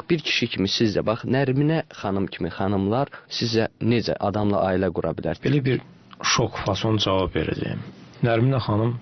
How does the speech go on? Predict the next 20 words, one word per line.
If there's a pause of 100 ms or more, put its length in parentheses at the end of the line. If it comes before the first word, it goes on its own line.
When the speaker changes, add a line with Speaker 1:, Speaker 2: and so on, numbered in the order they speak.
Speaker 2:
heç
vaxt
həyat
qurm-, (160)
ailə
həyatı
qurmayacaq. (240)
Artıq
o
Speaker 1:
Hı.
Speaker 2:
seçimini
edib. (240)
O
adam
ki, (100)
müxtəlif (640)
o (320)
dilemmalar
qarşısında
qalır,